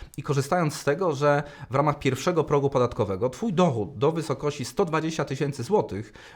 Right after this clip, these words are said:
będzie opodatkowany stawką dwanaście procent. Ot, to jest właśnie wielka ciekawostka. E, na zakończenie, na, czy na marginesie powiem Tobie jeszcze, że pozostają w mocy te pomysły władzy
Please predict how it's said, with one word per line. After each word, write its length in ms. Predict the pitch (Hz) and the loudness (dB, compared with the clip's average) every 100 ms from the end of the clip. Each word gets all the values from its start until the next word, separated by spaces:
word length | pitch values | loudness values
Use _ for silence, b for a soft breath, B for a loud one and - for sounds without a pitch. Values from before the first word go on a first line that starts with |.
| - | -10
będzie 420 | 120 196 190 180 | -4 -2 0 0
opodatkowany 800 | 175 165 160 156 160 151 151 175 - | 2 0 0 0 2 2 0 -4 -10
stawką 480 | - 175 170 165 151 | -10 -8 -6 -6 -2
dwanaście 480 | 135 156 151 - | 0 0 0 -2
procent. 500 | 143 127 - - 117 - B B B B B | 0 0 -2 -10 -16 -20 B B B B B
Ot, 360 | - 180 185 - | 2 2 2 -4
to 80 | - | 0
jest 160 | 160 127 | 0 2
właśnie 500 | 127 127 131 120 135 - | 0 -2 -2 -4 -6 -6
wielka 280 | 117 127 113 | -2 -2 -2
ciekawostka. 560 | - 107 92 - - - - _ B B B B B _ _ | -4 -6 -6 -8 -14 -20 -20 _ B B B B B _ _
E, 160 | 127 120 | -4 0
na 300 | 131 190 185 - | 2 2 0 -4
zakończenie, 580 | 143 135 175 247 180 151 - _ | -4 -2 0 0 0 -2 -4 _
na, 300 | - 135 143 | -4 -2 -2
czy 180 | 127 - | -4 -6
na 80 | 117 | -4
marginesie 500 | 110 110 151 208 160 | -2 -4 -6 -4 -4
powiem 300 | - 151 139 | -2 -4 -4
Tobie 200 | 123 120 | -4 -4
jeszcze, 340 | 165 170 147 | -4 -2 -2
że 360 | 123 135 131 139 - _ _ | 2 2 2 0 -8 _ _
pozostają 640 | - 120 120 165 151 131 127 123 | -6 -6 -4 0 2 2 0 -2
w 140 | 104 104 | -6 -2
mocy 320 | 156 165 107 | 0 0 -2
te 220 | 123 113 | 0 0
pomysły 480 | - 117 156 120 107 | 2 0 0 -2 -2
władzy 500 | 117 110 87 104 | 0 0 -2 -4